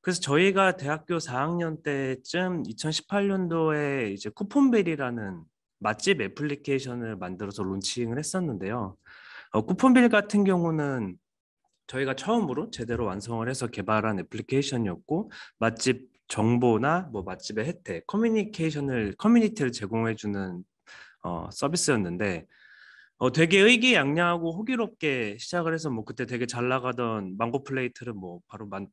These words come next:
제껴보자 뭐 이런 생각까지 하면서 서비스를 시작했는데, 어, 한 두 달 동안 저희가 온라인에서 홍보를 아무리 해도 엠에이유가 한 오십 명?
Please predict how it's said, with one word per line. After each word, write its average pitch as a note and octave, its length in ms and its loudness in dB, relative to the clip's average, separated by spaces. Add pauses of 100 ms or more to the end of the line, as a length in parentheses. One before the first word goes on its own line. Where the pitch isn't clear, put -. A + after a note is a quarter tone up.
제껴보자 A2 560 -2
뭐 G#2+ 160 -4
이런 C#3+ 140 -4
생각까지 D#3+ 480 -2
하면서 D3 220 -4
서비스를 E3+ 540 -6
시작했는데, F3 800 -4 (640)
어, B2+ 80 -6
한 F#3 200 0
두 D3+ 200 -6
달 C4 260 2
동안 D3 720 -2
저희가 C3 260 -6
온라인에서 C#3 540 -2
홍보를 F3+ 400 -4
아무리 D#3 300 -2
해도 C3+ 480 -4
엠에이유가 C3+ 640 -2
한 C#3 140 -4
오십 A2+ 300 -6
명? A#3 200 -8